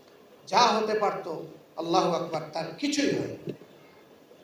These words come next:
তারপরেও চিটাপোটা যা হয়েছে, তার নিরানব্বই ভাগ কারণ হচ্ছে রাজনৈতিক,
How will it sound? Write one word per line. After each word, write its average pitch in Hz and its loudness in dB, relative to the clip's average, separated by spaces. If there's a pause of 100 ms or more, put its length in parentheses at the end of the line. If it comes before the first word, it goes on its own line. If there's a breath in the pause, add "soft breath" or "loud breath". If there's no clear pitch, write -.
(1400)
তারপরেও 254 8
চিটাপোটা 233 2
যা 208 6
হয়েছে, 208 2
তার 196 0 (920)
নিরানব্বই 233 4
ভাগ 247 2
কারণ 214 0
হচ্ছে 196 0
রাজনৈতিক, 156 2